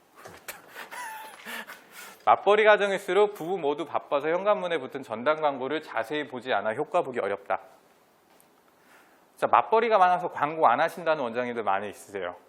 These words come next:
그런데 맞벌이, 이게 만약에 그냥 노는 거,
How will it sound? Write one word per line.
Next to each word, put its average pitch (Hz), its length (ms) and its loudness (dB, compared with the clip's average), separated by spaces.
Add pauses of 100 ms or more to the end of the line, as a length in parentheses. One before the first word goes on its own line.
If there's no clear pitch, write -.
(140)
그런데 120 580 0 (380)
맞벌이, 190 540 2
이게 175 300 2
만약에 170 960 4
그냥 139 720 2 (1200)
노는 160 460 -2
거, 107 320 -2